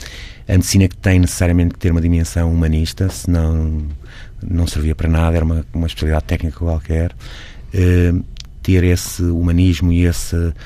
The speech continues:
esse interesse e essa necessidade de otimizar mais ainda os cuidados em fim de vida é seguramente uma área da medicina muito nobre e que eu creio que em Portugal,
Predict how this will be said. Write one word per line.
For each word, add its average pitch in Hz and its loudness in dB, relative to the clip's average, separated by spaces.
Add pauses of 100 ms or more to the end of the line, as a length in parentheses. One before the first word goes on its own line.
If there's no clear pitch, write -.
(220)
esse - 0
interesse 87 0
e 85 2
essa 82 -2
necessidade 87 0
de 82 -2 (340)
otimizar 85 2
mais 87 2
ainda 85 2
os - -4
cuidados 85 0
em 82 0
fim 87 -2
de 80 -2
vida 87 -2
é 98 0
seguramente 78 -4
uma 80 2
área 80 0
da 78 -2
medicina 80 -2 (400)
muito 82 0
nobre 85 0 (360)
e 107 -6
que - -4
eu 98 4
creio 92 2
que - -2
em 90 4
Portugal, 85 -2